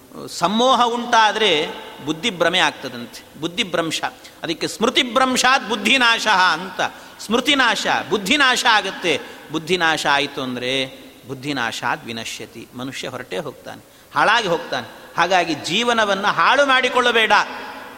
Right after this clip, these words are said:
ಅದಕ್ಕಾಗಿ ಕಾಮದ ಮೂಲ ಇದೆಲ್ಲವೂ ಕೂಡ ಇದೆ. ಒಂದು ವಿಷಯ ಪದಾರ್ಥದ ಬಗ್ಗೆ ಸಂಘ, ಆಸಕ್ತಿ ಎನ್ನುವಂತಹದ್ದು ನಮ್ಮಲ್ಲಿ ಇರುವಂತಹದ್ದು.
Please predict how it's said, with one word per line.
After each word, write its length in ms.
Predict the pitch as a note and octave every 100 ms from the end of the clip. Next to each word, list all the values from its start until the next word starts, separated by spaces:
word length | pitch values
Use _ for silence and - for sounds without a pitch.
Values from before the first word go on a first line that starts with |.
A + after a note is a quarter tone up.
| - - - - -
ಅದಕ್ಕಾಗಿ 460 | A#2+ C#3 - C#3 C3
ಕಾಮದ 460 | - D3 F3+ F#3+ E3+
ಮೂಲ 340 | C#3+ F#3 A#3+ G#3 D3 - - - -
ಇದೆಲ್ಲವೂ 460 | C#3+ D#3 G3+ G#3 G3
ಕೂಡ 180 | F#3+ D#3+
ಇದೆ. 640 | D3 D3+ G#3 G3 - -
ಒಂದು 320 | D#3+ F#3+ G#3+
ವಿಷಯ 360 | G#3 D#3+ G#3 A#3
ಪದಾರ್ಥದ 680 | A3+ G3+ G3+ G3+ - G3+ F#3+
ಬಗ್ಗೆ 300 | F#3 F3 A3+
ಸಂಘ, 320 | - A3+ C4+ G#3+ - - - -
ಆಸಕ್ತಿ 540 | E3+ A3+ C#4 C4+ C#4
ಎನ್ನುವಂತಹದ್ದು 1200 | C4 A#3+ A3+ G#3+ G#3 G3+ F#3 F3+ G3+ D#3+ F3+ - - D3+
ನಮ್ಮಲ್ಲಿ 380 | E3+ G3+ F#3+ F3+
ಇರುವಂತಹದ್ದು. 880 | E3+ E3 D3+ D#3+ D3 D3 G#3 G3+